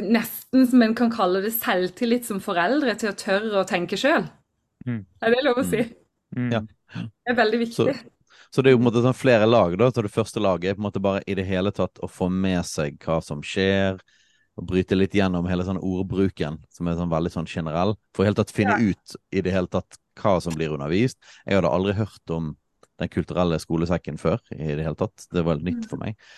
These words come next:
Speaker 3: Ehm, og, og vi holder jo på med disse tingene. <laughs> Så, eh, og så er det da når du først faktisk vet hva som skjer, og da tør å faktisk si noe.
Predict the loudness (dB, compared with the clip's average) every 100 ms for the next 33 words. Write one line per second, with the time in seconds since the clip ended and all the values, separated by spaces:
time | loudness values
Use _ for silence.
0 | -20 _ -4 -2 0 -2 -6 -10 -6 -4
1 | -4 -6 -4 0 2 2 2 4 4 4
2 | 2 2 2 -2 -6 -6 -4 -4 -2 -4
3 | -6 _ _ -14 0 0 0 -8 -14 -12
4 | -10 -2 2 2 2 0 -6 -10 -16 -20
5 | _ _ _ _ _ _ _ _ -6 -4
6 | 2 6 6 8 6 6 6 4 2 0
7 | -2 -4 -2 -6 -2 0 0 0 -4 -4
8 | -2 0 2 2 0 0 0 0 0 -2
9 | -4 -8 -12 -4 -2 -2 -4